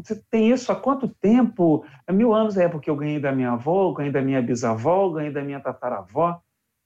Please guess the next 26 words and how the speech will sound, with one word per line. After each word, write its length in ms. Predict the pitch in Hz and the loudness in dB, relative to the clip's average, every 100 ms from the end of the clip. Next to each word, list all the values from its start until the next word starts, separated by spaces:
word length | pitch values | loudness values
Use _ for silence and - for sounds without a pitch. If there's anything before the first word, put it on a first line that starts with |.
| - | -4
Mas 240 | 208 220 208 | 0 2 0
aquilo 240 | 202 190 | -2 0
ali 180 | 180 190 | 0 0
te 200 | - 175 | -2 -10
faz 680 | - - - 202 214 220 - | -10 -16 -2 2 2 0 -4
sentir 720 | - - 190 170 - 202 208 - _ _ _ _ _ _ - _ | -12 -2 -2 -2 -6 -2 -2 -4 _ _ _ _ _ _ -20 _
pertencente 1120 | 226 254 - _ - 202 - - 190 190 190 | 0 0 -4 _ -2 -2 -2 -4 -2 -2 -2
àquele 520 | 170 - _ 190 180 175 | -6 -6 _ 0 2 4
lugar. 540 | 170 127 123 113 113 _ _ _ _ _ _ _ 147 | 2 2 2 2 -2 _ _ _ _ _ _ _ -2
Então, 200 | 160 175 | 0 2
você 140 | 175 | 0
pode 240 | 185 180 | 0 -2
estar 180 | 151 185 | 0 0
num 380 | 190 170 160 139 _ _ _ _ _ _ _ _ _ - | 0 2 0 -2 _ _ _ _ _ _ _ _ _ -2
lugar 320 | 160 185 185 | 2 2 2
mais 280 | 180 240 233 | 2 2 2
maravilhoso 600 | 226 220 190 190 196 185 | 0 2 2 2 2 0
do 100 | 185 | 0
mundo, 240 | 151 143 | 0 0
mas 120 | 139 135 | -4 -2
quando 140 | 180 | -2
você 240 | 170 170 | -2 -2
volta 440 | 143 160 214 220 196 | -2 2 0 0 -4
pro 120 | 156 | -6
seu 320 | 147 196 180 | -10 -4 0
lar, 340 | 131 143 170 | 2 0 -2